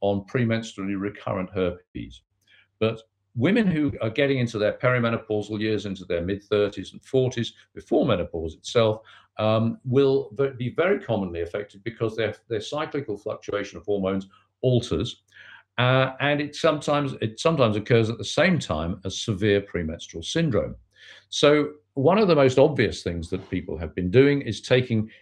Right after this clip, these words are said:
is, is for women who present with this, simply to give them antivirals just before each period, maybe for a week or maybe ten days before each period. And that's a very successful way of treating,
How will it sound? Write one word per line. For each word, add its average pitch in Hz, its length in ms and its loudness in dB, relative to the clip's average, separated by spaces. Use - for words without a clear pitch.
is, 104 220 -6
is 95 140 -8
for 104 120 -6
women 127 300 0
who 95 160 -4
present 156 520 0
with 85 140 -8
this, 95 300 -6
simply 160 400 -2
to 117 100 -4
give 104 240 -2
them 104 120 -4
antivirals 92 720 -2
just 131 300 0
before 92 360 -4
each - 200 -10
period, 123 300 -4
maybe 90 260 -6
for 82 280 -6
a 85 80 -8
week 147 300 0
or 90 40 -4
maybe 87 220 -4
ten 113 300 0
days 92 200 2
before 87 320 -4
each 80 140 -8
period. 101 300 2
And 135 120 0
that's 180 240 0
a 147 60 -8
very 160 180 0
successful - 800 -2
way 104 160 4
of 101 100 -2
treating, 85 480 -2